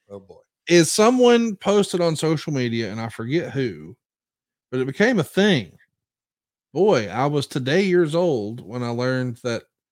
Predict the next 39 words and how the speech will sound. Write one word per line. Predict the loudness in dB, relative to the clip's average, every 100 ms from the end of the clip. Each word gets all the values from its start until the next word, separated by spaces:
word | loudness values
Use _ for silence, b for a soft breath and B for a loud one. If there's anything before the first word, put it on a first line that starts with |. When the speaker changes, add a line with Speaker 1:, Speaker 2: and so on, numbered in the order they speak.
| _ _ _ _ _ _ _ -4
Speaker 2:
Jeff | 0 0
Jarrett's | 0 0 0 -4 -6
W | -2 0 0
W | 0 0
F | -2 -4
gear | -4 -2 -2
was | -4 -8
supposed | -10 -6 -6 -6
to | -4
be | -2 0
guitar | -2 -10 -8 -6 -6
strings. | -6 -8 -8 -10 -16 -18 -18 _ _ _ _ _ _ _ _ _ _ _ _ _ _ _
Now, | -4 -4 -4
a | -2
lot | 0 0
of |
people | -2 -4 -4 -6 -6
have | -8 -2
poked | -2 -2 0
holes | 4 4 2
in | -2
that | -4 -6
and | -8 -4
said, | -2 -4
"Well, | -4 -2
he, | -2
he | -4 -6
used | -6 -4 -4 -2
it | -4 -6
in | -8
U | -6
S | -6
W | -6 -6 -2
A, | -2
so | -2 -4
that | -6 -6
can't | -10 -8
be | -8
right." | -8 -10